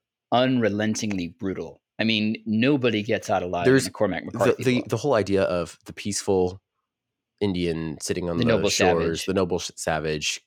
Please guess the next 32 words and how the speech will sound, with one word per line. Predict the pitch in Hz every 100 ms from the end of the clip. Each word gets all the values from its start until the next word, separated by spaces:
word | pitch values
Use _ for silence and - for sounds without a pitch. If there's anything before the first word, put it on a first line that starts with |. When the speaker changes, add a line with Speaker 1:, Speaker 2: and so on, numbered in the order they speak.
| -
Speaker 2:
and | 92
then | 87 82
white | 78 92
Speaker 1:
Yeah. | 92
Speaker 2:
man | 85
comes | 87 85
along, | 85 82 80 80 80 - - - -
or | 120 -
at | 90
the |
same | 95 87 78
time, | - 90 82 78
noble | 87 101 90 85
white | 80 -
man | 80 78
comes | 78 78
in | 80 78
and | 76
teaches | 76 80 - 73 - - - - _ -
the, | 82 73 67 98
Speaker 1:
No, | 147
Speaker 2:
the | 92
backward | - 67
Speaker 1:
yeah, | 107
both | 85
Speaker 2:
savage. | 147 147 -
Speaker 1:
are | 107 95 98 -
Speaker 2:
Both | 113 143
are |
total, | 113 - 104 87 80 -
I | 104
mean, | 95